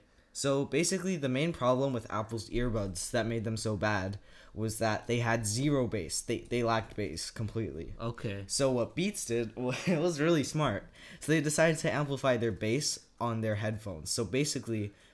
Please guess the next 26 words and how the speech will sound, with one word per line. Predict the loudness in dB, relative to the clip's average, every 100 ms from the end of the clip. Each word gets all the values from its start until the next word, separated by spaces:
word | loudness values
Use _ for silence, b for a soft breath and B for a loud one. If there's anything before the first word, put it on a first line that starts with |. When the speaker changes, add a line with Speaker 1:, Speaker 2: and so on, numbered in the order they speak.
| -10
Speaker 1:
when | -2 0 0 -2 -6 _ -10
you | 0 0 0
go | 0 0 0 -2
from | -2 -2 0
Apple's | 2 2 0 -4
earbuds | -2 -2 -2 -4
with | -4 -2
zero | 0 2 2
bass | 0 -4 -4 -6 B B B -6
to | -2 0 -2 -6 -4
Beats | -2 -2
headphones | -4 -4 -4 -2 -2 -2
with | -4
a | -6
ton | -8 -2 0
of | 0
bass, | 0 -2 0
Speaker 2:
Yeah. | 0 0 -2 -4 -6
Speaker 1:
you | -2 -2
see, | 0 0 0 0
like, | -2 -4 -6
a | -14
huge | -12 -8 -2 0 0 -2 -2
difference. | -2 -2 -4 -6 -4 -2 0
Speaker 2:
Yeah, | 0 -2
yeah. | -4 -6